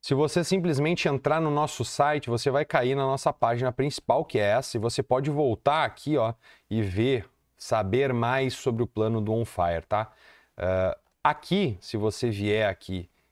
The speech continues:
e querer contratar, você vai ter o melhor preço a cento e quarenta e nove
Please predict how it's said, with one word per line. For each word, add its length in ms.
e 80
querer 460
contratar, 680
você 220
vai 160
ter 140
o 80
melhor 640
preço 500
a 260
cento 400
e 20
quarenta 320
e 60
nove 420